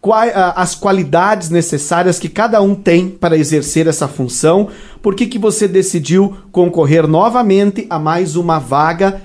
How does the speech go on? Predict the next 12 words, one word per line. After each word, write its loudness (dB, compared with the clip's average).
ao 0
cargo -2
de -2
conselheira -2
tutelar? 0
Está -2
concluindo 0
uma 0
etapa -2
e -2
se -4
dispondo 0